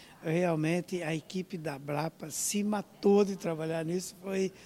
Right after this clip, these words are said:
quase dois anos de trabalho. Ah, agradecer aqui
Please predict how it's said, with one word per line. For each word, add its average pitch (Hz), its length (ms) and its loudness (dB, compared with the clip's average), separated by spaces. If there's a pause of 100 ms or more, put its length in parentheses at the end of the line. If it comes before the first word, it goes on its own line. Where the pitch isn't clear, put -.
(220)
quase 175 320 0
dois 190 440 8
anos 175 380 4
de 147 120 -8
trabalho. 151 720 -2 (600)
Ah, 156 760 -2 (320)
agradecer 165 760 -2
aqui 170 440 -2